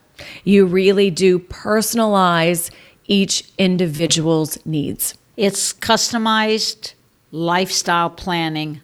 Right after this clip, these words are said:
Speaker 2: not just financial planning.
Speaker 1: And that's so important for women to be able to hear. And we're gonna continue this conversation. But first, for the first ten callers,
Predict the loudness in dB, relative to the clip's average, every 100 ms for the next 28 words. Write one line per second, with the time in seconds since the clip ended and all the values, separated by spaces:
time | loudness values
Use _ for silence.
0 | _ -4 -2 -2 -2 -6 -6 -6 -6 -6
1 | -8 -12 -10 -8 -8 -10 -14 -14 -6 -4
2 | -2 -2 0 2 4 2 0 -2 -2 -6
3 | -4 -2 -2 -2 -2 2 2 2 -2 -2
4 | 0 2 0 0 0 2 2 0 -6 -12
5 | -18 -8 2 4 4 2 2 2 4 4
6 | 4 4 2 0 2 2 0 2 0 -2
7 | -4 -2 -4 -2 2 4 4 2 -2 -6
8 | _ -2 -2 -4 -6 -2 2 2 -2 -4
9 | 0 2 2 0 -2 0 2 4 2 0
10 | -4